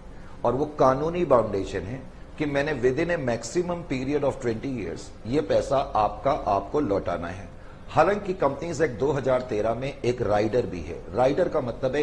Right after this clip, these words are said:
एक condition और है और वो कंडीशन ये है कि अगर किसी company ने shares infrastructural projects के लिए issue करे हैं तो उस case में maximum period बीस के बजाय तीस साल भी हो सकता है।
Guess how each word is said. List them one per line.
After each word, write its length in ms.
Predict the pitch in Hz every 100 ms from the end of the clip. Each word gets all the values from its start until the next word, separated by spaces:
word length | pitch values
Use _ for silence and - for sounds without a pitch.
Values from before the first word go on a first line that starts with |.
| 147
एक 220 | 117 -
condition 460 | 107 101 104 - - -
और 200 | 139 120
है 220 | 87 78 - - - - 131
और 60 |
वो 100 | 143
कंडीशन 460 | 165 147 143 165 180
ये 260 | 135 117 180
है 280 | 95 76 - - - -
कि 160 | 151 -
अगर 220 | 123 185 190
किसी 300 | 170 156 170
company 420 | 135 120 - 151
ने 120 | 110
shares 640 | - - 151 92 92 -
infrastructural 960 | 127 131 - 170 - - 127 - 165 170
projects 580 | - 123 117 165 170 -
के 120 | 156
लिए 120 | 156
issue 280 | 131 120 127
करे 260 | 104 92 90
हैं 200 | 90 139 - - - -
तो 80 | 151
उस 360 | - 208 -
case 280 | 160 143 -
में 160 | 165 151
maximum 540 | 113 113 - 170 165
period 420 | 160 135 123 135 127
बीस 380 | 85 131 170
के 120 | - 135
बजाय 360 | 110 107 127
तीस 580 | - - 160 170 185 -
साल 200 | 120 104
भी 260 | 98 113 147
हो 200 | 110 110
सकता 380 | - - -
है। 120 | 98